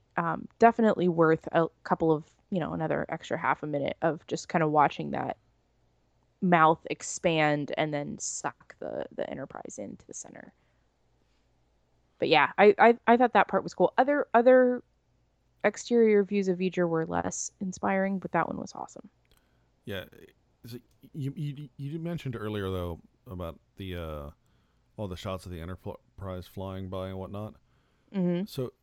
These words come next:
Speaker 2: part of the reason for that though is because, you know, they, they've, they've completely redesigned the ship for this movie. So
Speaker 1: Ah.
Speaker 2: these are
Speaker 1: And they
Speaker 2: what
Speaker 1: wanted you to see it.
Speaker 2: Right. Uh, I've heard these referred to as, like, beauty shots,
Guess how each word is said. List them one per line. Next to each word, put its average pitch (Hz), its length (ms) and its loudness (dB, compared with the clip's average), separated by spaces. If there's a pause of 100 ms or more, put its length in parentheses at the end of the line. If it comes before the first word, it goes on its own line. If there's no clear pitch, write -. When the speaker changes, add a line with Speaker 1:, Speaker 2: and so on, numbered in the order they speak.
Speaker 2:
part 240 220 -8
of 262 80 -8
the 160 60 -2
reason 170 340 -6
for 202 160 -12
that 220 260 -10
though 240 340 -10
is 104 180 -8
because, 95 920 -10 (540)
you 123 140 -14
know, 107 80 -14
they, 117 140 -8
they've, 113 360 -8
they've 110 220 -8
completely 113 540 -8
redesigned 92 600 -8
the 82 80 -10
ship 85 280 -12
for - 120 -12
this 101 200 -10
movie. 113 420 -8 (720)
So 120 300 -8
Speaker 1:
Ah. 143 160 -20 (380)
Speaker 2:
these 131 180 -6
are 120 60 -2
Speaker 1:
And 190 120 4
they 185 60 6
Speaker 2:
what 175 140 6
Speaker 1:
wanted 170 60 -6 (140)
you 156 80 -18
to 156 120 -8
see - 240 -8
it. - 160 -4 (460)
Speaker 2:
Right. 117 260 -6
Uh, 95 100 -10 (960)
I've 120 100 -12
heard 127 160 -6
these 110 160 -8
referred 104 200 -12
to 110 60 -8
as, 98 60 -6
like, 90 160 -10
beauty 98 300 -10
shots, 101 540 -12